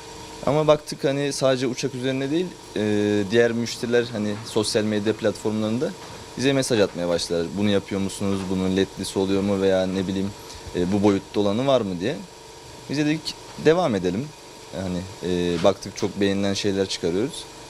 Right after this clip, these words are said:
E, ilerleyen zamanlarda böyle böyle yavaş yavaş sekiz dokuz aydır büyüyoruz. Talep güzel çünkü şöyle, e, karantinaya yani pandemiye girdikten sonra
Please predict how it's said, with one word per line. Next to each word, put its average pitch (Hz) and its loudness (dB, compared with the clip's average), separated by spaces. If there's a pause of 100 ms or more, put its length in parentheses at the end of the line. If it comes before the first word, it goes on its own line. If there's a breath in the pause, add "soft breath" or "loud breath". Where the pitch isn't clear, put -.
(600)
E, - -6
ilerleyen 120 4
zamanlarda 87 -2
böyle 90 4
böyle 90 0 (120)
yavaş 95 0
yavaş 95 -2
sekiz - -4
dokuz 95 0
aydır 90 -2
büyüyoruz. 82 -2
Talep 143 2
güzel 170 2
çünkü 160 -6
şöyle, 156 2
e, 107 2
karantinaya 120 2
yani 104 2 (120)
pandemiye 113 0 (560)
girdikten 110 2
sonra 110 0